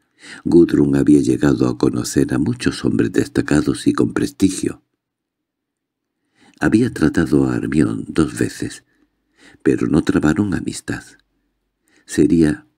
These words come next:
raro volverse a encontrar a Midlands, lugar en el que su perspectiva posición social era tan diferente después de haberse tratado en condiciones de igualdad en casa de amigos comunes en la ciudad.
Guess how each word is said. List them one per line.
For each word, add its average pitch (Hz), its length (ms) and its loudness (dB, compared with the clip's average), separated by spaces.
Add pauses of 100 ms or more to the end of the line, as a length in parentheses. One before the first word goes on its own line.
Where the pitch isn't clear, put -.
raro 60 500 -4 (460)
volverse 80 480 0
a - 20 2
encontrar 62 580 -4
a 60 80 0
Midlands, 62 840 0 (420)
lugar 87 380 2
en 85 140 2
el 78 140 2
que - 160 0
su - 240 0
perspectiva 62 720 0
posición - 480 -2
social 65 520 -2
era 64 260 0
tan 104 260 -2
diferente 65 760 0
después 87 460 0
de 69 100 0
haberse 64 380 -2
tratado - 480 -2
en - 100 0
condiciones 62 760 0
de - 80 4
igualdad 58 560 0 (480)
en - 180 2
casa - 320 0
de - 160 -4
amigos 60 400 0
comunes - 600 -2
en 62 140 0
la - 100 -8
ciudad. - 440 -6